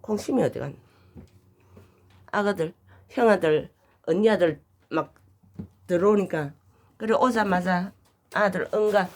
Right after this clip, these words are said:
여가 완전 화장실 됐어요. <laughs> 아가 애들 화장실. 그래가지고 금방 응가 치-, 버뜩 치워놓고 빨리 인사드려야 되겠다 싶어갖고 지금 정신이 하나도 없어요.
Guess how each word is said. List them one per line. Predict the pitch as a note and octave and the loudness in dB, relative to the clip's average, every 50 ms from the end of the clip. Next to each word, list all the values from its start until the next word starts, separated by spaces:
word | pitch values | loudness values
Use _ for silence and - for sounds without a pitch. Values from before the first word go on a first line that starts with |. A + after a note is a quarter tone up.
| - - - - - _ - | -18 -20 -20 -20 -20 _ -4
여가 | - C4 C4 A3+ G#3 F#3 | 0 2 2 4 4 4
완전 | E3 D#3+ D#3+ E3+ F#3 | 4 2 2 0 -2
화장실 | F#3 G3 F3 G3+ B3 D4 D4+ - G3+ D#3+ | -2 -2 0 0 0 0 0 -4 -6 -4
됐어요. | - D3+ D3 - - C3 D3+ F3 D3+ D#3 | -4 -4 -4 -2 0 2 2 2 2 0
<laughs> | - - | -6 -4
아가 | - E3+ E3 E3+ F3 | -4 -4 -2 0 0
애들 | F3 E3 D3 D3 C#3+ D3 | 0 -2 -2 -4 -6 -6
화장실. | D#3 - D3+ D3+ F3 F3 F3 - - D3+ C3+ C3+ - A3+ B3+ C4 B3+ A#3+ A3+ G#3+ - _ _ _ _ _ _ - | -6 -8 -6 -2 -2 -4 -4 -6 -10 -12 -12 -12 -12 -16 -14 -14 -14 -14 -16 -18 -20 _ _ _ _ _ _ -6
그래가지고 | - A#3 A3 F#3+ F#3 F3+ E3+ - - | -2 2 2 2 2 2 0 -6 -6
금방 | - G3+ G3+ F#3+ E3+ E3 D#3+ D3 D3+ _ _ _ _ _ - - | -8 -6 -6 -4 -4 -6 -6 -8 -14 _ _ _ _ _ -8 -6
응가 | F#3+ F#3+ E3+ F#3 E3+ E3 | -4 -2 0 -2 -2 -2
치-, | - - - _ _ _ _ _ _ _ _ | -6 -16 -20 _ _ _ _ _ _ _ _
버뜩 | _ - D#3+ - F#3 F#3+ | _ -10 -8 -8 -8 -10
치워놓고 | - - - A3+ G#3 F3+ F#3 F#3+ F#3+ - E3 D3 C#3 B2 C3 _ _ _ _ _ _ | -6 -2 0 0 2 2 0 -2 -6 -6 -6 -6 -6 -6 -10 _ _ _ _ _ _
빨리 | - - A#3+ A3+ G3 - | -2 0 0 0 0 0
인사드려야 | - A#3 A3 - G3 F3+ F3+ - F3+ F#3 F#3+ F3+ E3 E3 | 0 0 0 0 0 -2 0 0 0 2 2 2 2 2
되겠다 | - D#3+ D3 D#3 D#3+ - - | 0 -2 -4 -4 -4 -6 -10
싶어갖고 | - - C#3 - C#3+ D3 C#3 C3 C3 _ - C3+ C3 C3 C3 - _ - - _ _ - - - - - _ _ _ _ _ _ _ _ _ _ - | -10 -10 -12 -10 -10 -10 -10 -12 -12 _ -12 -12 -10 -10 -12 -16 _ -20 -20 _ _ -20 -20 -20 -20 -20 _ _ _ _ _ _ _ _ _ _ -12
지금 | - G#3+ G3 G3+ F#3+ - | -8 -4 -2 -2 -2 -2
정신이 | - D#3+ - - C#4 B3+ A3 | -4 -6 -4 -2 0 2 2
하나도 | A3 G#3+ F#3+ G3 F#3+ G3 - | 2 2 0 0 0 -2 -2
없어요. | C3+ A#2+ - - - D#3+ D#3 C3+ B2+ C3 | -6 -6 -4 -2 0 2 2 2 0 -2